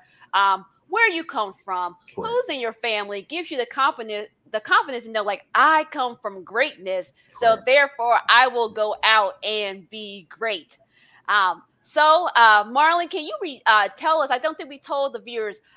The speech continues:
Speaker 1: when is the, um, Black Excellence Award,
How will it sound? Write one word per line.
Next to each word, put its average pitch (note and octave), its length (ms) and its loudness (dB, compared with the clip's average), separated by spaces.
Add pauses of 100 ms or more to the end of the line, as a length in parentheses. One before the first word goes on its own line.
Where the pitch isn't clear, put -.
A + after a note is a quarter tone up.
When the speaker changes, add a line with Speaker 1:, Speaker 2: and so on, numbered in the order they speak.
Speaker 1:
when F4 440 -6 (140)
is C4 420 -6 (100)
the, A3 380 -12
um, F#3 540 0 (520)
Black C#4 440 0
Excellence A3+ 720 -4 (100)
Award, G#3 680 -6